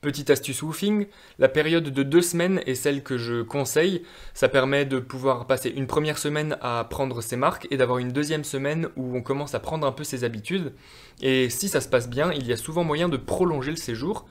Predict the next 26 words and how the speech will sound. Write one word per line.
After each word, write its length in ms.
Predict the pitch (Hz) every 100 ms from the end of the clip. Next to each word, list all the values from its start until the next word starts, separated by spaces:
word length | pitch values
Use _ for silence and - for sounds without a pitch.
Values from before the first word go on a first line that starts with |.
| -
Et 80 | 131
puis 160 | - 131
c'est 140 | 131
assez 200 | 123 165
facile 340 | 151 127 175
de 100 | 151
se 120 | 127 139
libérer 300 | 139 135 135
deux 140 | 127
semaines 280 | - 147 160
même 200 | 135 135
si 100 | -
vous 160 | 131
avez 140 | 127 139
un 160 | 139
emploi. 420 | 127 120 117 107 _ _ _ -
Ils 200 | 135 147
ont 40 |
donc 200 | 165 202
acheté 240 | 175 147 170
à 40 |
plusieurs 440 | - 175 170 190 -
ce 100 | 147
terrain 340 | 151 139 139 - -
très 220 | - 196
arboré, 480 | 180 151 139 135 160